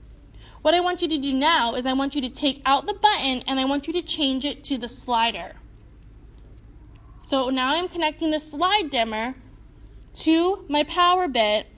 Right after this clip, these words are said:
and then the slide dimmer is connected to the bar graph. Here, you can see that when you're moving your slider, you can make it one light on, two lights on, three, four,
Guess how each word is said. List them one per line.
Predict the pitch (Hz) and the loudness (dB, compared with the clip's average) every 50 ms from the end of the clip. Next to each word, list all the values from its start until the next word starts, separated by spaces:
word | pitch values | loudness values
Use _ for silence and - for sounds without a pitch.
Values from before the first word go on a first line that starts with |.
| - - - | -20 -10 -4
and | 277 277 | -2 0
then | 277 269 277 | 0 2 2
the | 277 262 262 254 | 2 0 0 -2
slide | 262 - - - 349 370 392 370 | -4 -8 -2 2 4 4 4 4
dimmer | 277 285 277 277 262 | 2 0 0 0 -2
is | 254 254 262 | -2 -4 -6
connected | 269 254 285 247 240 247 269 240 - | -4 -4 -2 -2 -2 -4 -8 -10 -8
to | - 254 | -6 -6
the | 226 233 | -6 -6
bar | 202 - 247 240 214 208 | 0 2 2 2 2 0
graph. | 208 - - - - - - - - - - - - - - - - - - - - - - - - - - | -4 -8 -10 -10 -10 -10 -12 -16 -20 -20 -20 -20 -20 -20 -20 -20 -20 -20 -20 -20 -20 -20 -20 -20 -20 -20 -20
Here, | - - - 339 381 403 415 453 494 508 - - | -14 -4 0 2 2 4 2 0 -2 -4 -8 -6
you | - 277 302 | -2 -2 0
can | 294 359 339 | 0 0 -2
see | - - 320 311 | -2 -2 0 2
that | 294 294 262 | 4 4 2
when | 262 277 285 285 | 2 0 0 2
you're | 285 277 269 269 | 2 2 2 2
moving | 269 277 302 302 349 359 370 | 2 0 0 0 0 0 0
your | 359 349 | -2 -4
slider, | - - - - 330 359 392 403 392 277 226 208 233 240 - - - - | -4 -6 -4 0 2 2 2 2 2 2 0 0 -2 -4 -8 -16 -8 -6
you | 262 262 | -4 -2
can | 240 269 262 | 0 2 2
make | 247 233 240 | 0 0 -2
it | 240 - - | -4 -6 -6
one | 208 220 226 240 254 254 294 330 339 285 | -4 -2 0 2 2 4 2 2 0 2
light | 277 330 330 330 - - | 2 4 4 2 2 0
on, | 339 349 359 392 403 370 - - | 0 2 2 0 -2 -6 -10 -12
two | - - 294 294 | -6 -2 0 2
lights | 285 302 294 311 320 - | 4 4 4 4 2 0
on, | 359 349 359 370 370 392 381 - - - - - - | 0 0 0 0 -2 -4 -8 -14 -18 -20 -20 -14 -6
three, | - 294 285 302 311 320 339 349 - - - | -2 0 2 2 2 2 0 -2 -6 -12 -20
four, | - - - 302 302 294 294 294 302 302 | -20 -6 -2 0 2 4 4 4 4 2